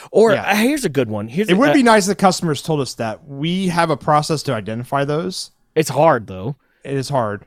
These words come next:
Speaker 2: 'cause you have to look at pretty much every single new part and
Speaker 1: Mm.
Speaker 2: figure out if it's a overhanging part or not.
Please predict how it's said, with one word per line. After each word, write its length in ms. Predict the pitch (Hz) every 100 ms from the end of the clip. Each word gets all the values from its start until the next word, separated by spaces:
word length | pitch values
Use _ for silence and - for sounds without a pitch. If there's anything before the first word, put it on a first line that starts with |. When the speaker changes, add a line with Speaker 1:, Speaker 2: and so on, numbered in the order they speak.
| _
Speaker 2:
'cause 140 | 135
you 60 | 139
have 80 | 156
to 80 | 151
look 180 | 160
at 140 | 165 -
pretty 160 | 170
much 160 | 156 -
every 180 | 139 135
single 240 | - 147
new 180 | 120 123
part 440 | - 123 113 143 _
and 120 | 120
Speaker 1:
Mm. 40 | 123
Speaker 2:
figure 200 | 131 117
out 200 | 117 107
if 100 | 113
it's 240 | 117 - -
a 180 | 120 110
overhanging 580 | 110 110 110 110 104 101
part 220 | 95 95
or 80 | -
not. 260 | 90 85